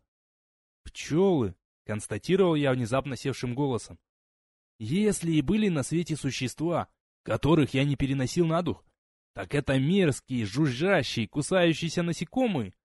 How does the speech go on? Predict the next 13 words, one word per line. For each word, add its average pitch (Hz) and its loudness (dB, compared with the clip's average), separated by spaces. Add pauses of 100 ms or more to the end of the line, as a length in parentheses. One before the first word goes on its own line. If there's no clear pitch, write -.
(480)
Да, 120 2 (360)
это 165 2
будет 165 0
очень 143 2
веселое 143 0
лето». 127 -2 (960)
Мама 175 2
накрыла 160 2
на - 0
стол 180 0
на 147 0
открытой 135 -2
веранде. 117 -2